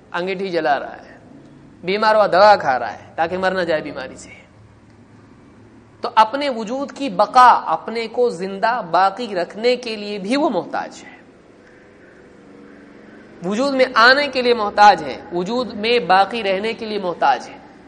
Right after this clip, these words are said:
اسی لیے اللہ نے کیا کہا عیسیٰ علیہ السلام کے اور ان کی ماں کے بارے میں، جن کو لوگوں نے معبود بنایا ہے؟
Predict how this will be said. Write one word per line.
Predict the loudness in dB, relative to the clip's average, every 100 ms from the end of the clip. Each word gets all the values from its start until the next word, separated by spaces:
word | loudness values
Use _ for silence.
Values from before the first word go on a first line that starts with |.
| -18
اسی | -12 -6
لیے | -4
اللہ | 0 0 0
نے |
کیا | 2 2
کہا | 4 4 4 -2 -14 -20 -20 -20 -20 -12
عیسیٰ | -2 0
علیہ | 0
السلام | 0 0 0 0
کے | 0
اور | 0
ان | -2
کی | -4
ماں | -2 -2
کے | 0
بارے | 4 4 2
میں، | -6
جن | -6
کو | 2 6
لوگوں | 8 8
نے | 6
معبود | 6 6 4 2
بنایا | 0 0 -4
ہے؟ | -8